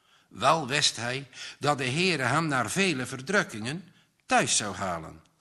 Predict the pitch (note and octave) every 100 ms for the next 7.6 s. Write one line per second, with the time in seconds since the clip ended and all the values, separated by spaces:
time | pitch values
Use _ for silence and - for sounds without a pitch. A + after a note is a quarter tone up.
0 | - _ _ _ _ - _ - - -
1 | - - A#3 A3 - - A#3+ A3+ G3 F3
2 | E3+ - - F#3+ A3 F#3+ F3 E3+ D3+ B2+
3 | B2+ G#2 G2+ D3+ D#3+ C#3+ B2 A#2+ - C#3+
4 | C#3+ A#2 - G2+ B2+ C3+ B2 G2+ F2 E2
5 | - - - - _ _ _ - - -
6 | B2+ - - - F#3+ F#3+ E3 D3 C#3 D3
7 | C3+ - A3+ - E3 -